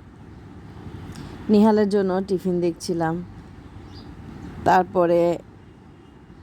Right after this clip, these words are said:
কিছু চামচ দেখছিলাম, আমার বাড়ির জন্য কিছু চামচ নিতে হবে।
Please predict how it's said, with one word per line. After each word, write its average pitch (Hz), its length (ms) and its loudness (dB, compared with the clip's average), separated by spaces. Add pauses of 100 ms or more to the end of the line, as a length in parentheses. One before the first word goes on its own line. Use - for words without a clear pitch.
(1000)
কিছু 214 220 4
চামচ 170 440 4
দেখছিলাম, 160 560 0
আমার 170 180 0
বাড়ির 170 380 2
জন্য 151 280 -2
কিছু 165 240 -10
চামচ 160 420 -4
নিতে 143 260 -2
হবে। 151 360 0